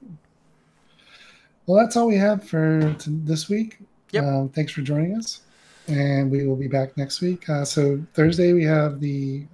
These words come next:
Speaker 1: uh, just a reminder, the A M A from,
Speaker 2: Yeah.
Speaker 1: uh, the Heroes of the Storm team. We also have the Jaina, uh, Heroes discussion.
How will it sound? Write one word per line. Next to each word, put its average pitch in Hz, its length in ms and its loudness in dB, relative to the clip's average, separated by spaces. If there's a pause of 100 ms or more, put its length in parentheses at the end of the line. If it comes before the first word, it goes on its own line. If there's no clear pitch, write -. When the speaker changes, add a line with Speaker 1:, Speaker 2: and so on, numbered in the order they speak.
Speaker 1:
uh, 135 160 0
just 131 260 -8
a 156 40 -10
reminder, 151 680 -2
the 147 160 -2
A 143 40 0
M 143 100 0
A 147 240 0
from, 139 420 -4
Speaker 2:
Yeah. 131 300 -4
Speaker 1:
uh, 135 140 -8 (580)
the 127 80 -10
Heroes 135 180 0
of 139 40 -2
the 135 60 0
Storm 139 340 -2
team. 175 440 -4 (140)
We 139 80 -2
also 139 240 -2
have 131 100 -2
the 131 60 -4
Jaina, 156 560 -2 (160)
uh, 139 200 -6
Heroes 143 380 -6
discussion. 180 640 -6